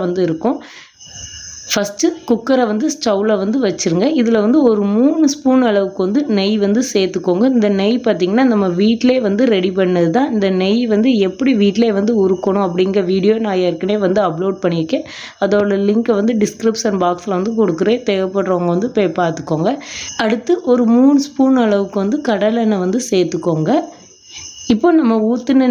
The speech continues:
நெய்யும் கடலெண்ணெயும் நல்லா சூடானதுக்கு அடுத்து இதுல வந்து ஒரு மூணு ஏலக்காய் வந்து பிச்சு போட்டுக்கோங்க. அதுக்கடுத்து நமக்கு பிரியாணிக்கு தேவையான ஸ்பைசஸ் எல்லாமே வந்து போட்டுடலாம்.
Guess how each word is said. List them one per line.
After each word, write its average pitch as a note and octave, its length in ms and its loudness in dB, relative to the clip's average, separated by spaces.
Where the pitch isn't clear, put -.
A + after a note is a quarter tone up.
நெய்யும் G#3 420 0
கடலெண்ணெயும் A3 680 0
நல்லா G3 260 0
சூடானதுக்கு A3 760 2
அடுத்து F3+ 320 0
இதுல A3+ 260 2
வந்து G#3 160 0
ஒரு G#3 100 4
மூணு B3+ 300 6
ஏலக்காய் A3 480 0
வந்து F#3 180 -4
பிச்சு G3+ 300 -4
போட்டுக்கோங்க. E3 520 0
அதுக்கடுத்து G3+ 540 0
நமக்கு G3+ 360 -2
பிரியாணிக்கு G#3+ 520 0
தேவையான F#3 500 2
ஸ்பைசஸ் A3+ 680 -2
எல்லாமே G#3 380 2
வந்து G3+ 180 0
போட்டுடலாம். F3+ 540 2